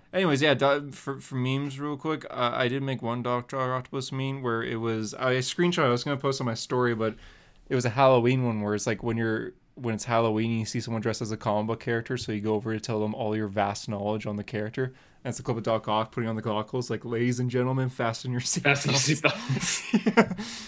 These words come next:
Speaker 1: Just to annoy people dressed as Harley Quinn. That's the only <laughs>
Speaker 2: Oh, I
Speaker 1: Gosh,
Speaker 2: like when
Speaker 1: I
Speaker 2: I'll see a kid, like, dressed as Green Lantern. I'm like, "Hey, which Green Lantern are you?"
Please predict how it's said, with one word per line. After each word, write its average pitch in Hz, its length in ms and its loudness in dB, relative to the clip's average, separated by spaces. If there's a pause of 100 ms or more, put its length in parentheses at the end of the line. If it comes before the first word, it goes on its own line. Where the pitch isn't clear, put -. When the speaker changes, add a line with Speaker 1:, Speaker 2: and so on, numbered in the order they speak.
(320)
Speaker 1:
Just - 220 0
to 131 140 2
annoy 120 400 4
people 131 280 -2
dressed 120 320 0
as 107 400 -6 (1400)
Harley 117 260 -4
Quinn. 110 280 -4
That's 104 200 -4
the 123 100 0
only 117 140 0 (140)
<laughs> - 120 -10
Speaker 2:
Oh, 180 180 0
I 196 260 8
Speaker 1:
Gosh, 185 200 12
Speaker 2:
like 190 140 10
when 202 100 10
Speaker 1:
I 196 40 12
Speaker 2:
I'll 180 40 8
see 165 160 10
a 175 60 8
kid, 175 180 8
like, 165 160 8
dressed 151 240 6
as 143 60 -2
Green 143 220 8
Lantern. 151 300 6
I'm 160 60 2
like, 160 160 8
"Hey, 285 140 12
which 233 180 10
Green 247 180 8
Lantern 240 320 10
are 233 200 12
you?" 151 200 10